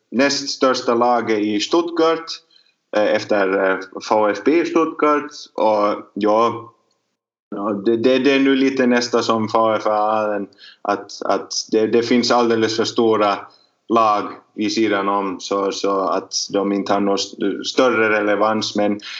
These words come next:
de kan nog, eh, stiga upp en, en eller annan liga nu, nu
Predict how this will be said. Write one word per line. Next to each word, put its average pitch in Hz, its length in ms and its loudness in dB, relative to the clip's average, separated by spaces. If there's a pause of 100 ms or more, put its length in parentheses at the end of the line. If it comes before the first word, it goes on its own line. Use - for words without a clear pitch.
(180)
de 117 320 2
kan 160 280 2
nog, 135 520 2 (220)
eh, 98 360 0 (1000)
stiga 107 340 2
upp 104 320 0 (600)
en, 95 260 -4
en 104 200 0
eller 101 180 0
annan 98 400 -2
liga 98 320 2
nu, 92 280 0
nu 90 320 -2